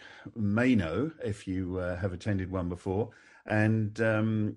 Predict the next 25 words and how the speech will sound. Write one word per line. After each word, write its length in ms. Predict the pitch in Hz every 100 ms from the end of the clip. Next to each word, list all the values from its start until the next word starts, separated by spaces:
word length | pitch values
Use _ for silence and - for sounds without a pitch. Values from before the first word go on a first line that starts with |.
| -
then 340 | 98 117 131
we, 360 | 113 110 107 104
uh, 320 | 101 98 101
we 180 | 104 104
put 260 | 123 -
them 160 | 104 107
on 140 | 101
pause 300 | 95 107 95
and 80 | 98
said 180 | 110 95
we'd 140 | 95
come 160 | 107 98
back 200 | 95 -
for 120 | -
specials. 640 | - 101 92 - 73 -
Now, 180 | 101 92
there's 220 | 92 98
a 40 | 95
lot 180 | 120 113
of 120 | 104
demand 580 | 113 127 135 101 98 92
for 160 | -
the 120 | 117
specials, 560 | 117 - 113 107 87 73
so 240 | 104 98